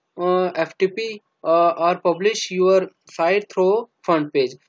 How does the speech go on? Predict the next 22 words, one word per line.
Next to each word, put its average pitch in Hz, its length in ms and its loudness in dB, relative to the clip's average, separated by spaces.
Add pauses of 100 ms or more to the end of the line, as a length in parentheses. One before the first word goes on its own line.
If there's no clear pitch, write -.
(140)
तो 269 80 -2
हमारे 220 300 0
पास 233 240 -2
क्या 226 220 2
कहने 196 280 -2
का 202 100 -2
मतलब 196 260 -2
है 208 120 0
कि 208 120 -10
ये 220 140 -6
कह 170 200 0
रहा 185 100 0
है 190 60 0
कि 220 180 -10 (340)
it 190 260 -6
can 214 200 2
be 226 480 -6
used 233 200 -6
to 254 100 -10
create 220 260 0
large 196 300 0
complex, 175 240 -4